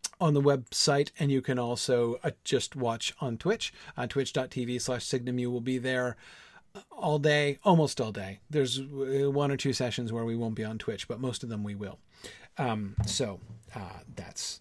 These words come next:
gonna be a lot of fun. Um, uh, yeah, yeah, yes, Craig, the Academy page on the Mythgard website will be up, updated soon. Yeah, uh, the, I've been, um, they've been waiting very <laughs> patiently for me to give them more information about the,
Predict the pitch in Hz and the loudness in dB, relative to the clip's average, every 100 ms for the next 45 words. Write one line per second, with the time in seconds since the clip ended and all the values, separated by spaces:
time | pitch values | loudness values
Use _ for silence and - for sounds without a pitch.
0 | _ - 117 113 117 127 127 127 139 190 | _ -6 -4 -4 -4 -4 -4 -4 -4 -4
1 | 214 147 - - - - 147 131 113 110 | -6 -8 -14 -18 -18 -8 0 0 0 -2
2 | - _ _ - - - - - - 131 | -8 _ _ -14 -12 -12 -16 -18 -4 -2
3 | 113 104 98 - 170 - - - 156 - | 0 -2 -6 2 2 2 -2 -2 2 10
4 | 190 160 - - - 170 143 156 147 147 | 10 10 6 0 6 8 8 6 4 2
5 | 139 170 165 151 160 151 139 135 131 139 | 4 4 6 4 4 4 4 0 0 0
6 | 143 131 127 131 123 131 120 120 120 110 | -2 0 0 2 0 0 -2 0 0 0
7 | - 160 139 - _ 151 131 123 - 135 | -6 -2 -2 -4 _ 4 4 4 2 0
8 | 117 - - - 151 147 139 147 139 143 | 0 -6 -14 0 6 6 6 4 4 4
9 | 147 135 135 147 127 127 120 120 117 113 | 2 0 2 0 2 2 2 0 -2 -6
10 | - 143 127 123 131 131 123 127 131 123 | -2 0 2 -2 -2 -2 -4 -4 -2 -2
11 | 113 - 139 - 170 139 170 143 - 165 | -4 -6 -2 -2 -2 -2 -2 0 2 4
12 | 175 165 127 131 131 131 127 123 - 127 | 4 2 2 0 0 0 0 0 -2 -4
13 | 120 - 131 120 120 - 117 | -2 -4 -4 -4 -4 -4 -4